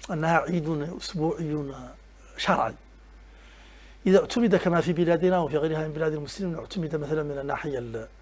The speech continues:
من الناحية الإدارية ومن الناحية العرفية فلا بأس، ولكن إذا خصص بعبادة، وكذلك كما يقول خليل: "وأقيم القارئ يوم الخميس" مثلا أو نحوه، إذا كان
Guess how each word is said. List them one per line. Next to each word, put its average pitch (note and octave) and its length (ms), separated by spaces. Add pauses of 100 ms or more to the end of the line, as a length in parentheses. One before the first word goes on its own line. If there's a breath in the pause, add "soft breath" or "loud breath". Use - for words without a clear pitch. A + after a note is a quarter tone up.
(600 soft breath)
من D#3+ 80
الناحية C#3 360
الإدارية C#3+ 680
ومن B2+ 180
الناحية B2+ 380
العرفية D#3+ 400
فلا C3+ 220
بأس، - 360 (640 loud breath)
ولكن F#3+ 320
إذا F#3+ 140
خصص - 460
بعبادة، D3+ 680
وكذلك A3+ 520
كما F3+ 520
يقول E3+ 280
خليل: F#3 200
"وأقيم - 1300
القارئ F3 340
يوم D#3+ 260
الخميس" D#3+ 440
مثلا C#3 360
أو B2+ 80
نحوه، D3 240
إذا D#3+ 240
كان D3 280